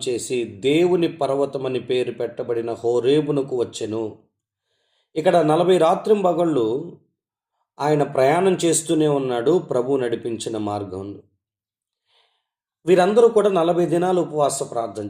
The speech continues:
చేశారు. ఒకరు దేవుని దగ్గర నుంచి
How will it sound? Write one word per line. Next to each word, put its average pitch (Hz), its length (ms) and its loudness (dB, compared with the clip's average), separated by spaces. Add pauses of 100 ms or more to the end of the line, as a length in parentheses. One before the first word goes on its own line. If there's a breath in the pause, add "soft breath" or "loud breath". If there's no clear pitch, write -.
చేశారు. 98 400 -10
ఒకరు 139 800 4
దేవుని 185 440 4
దగ్గర 151 320 -2
నుంచి 147 720 -4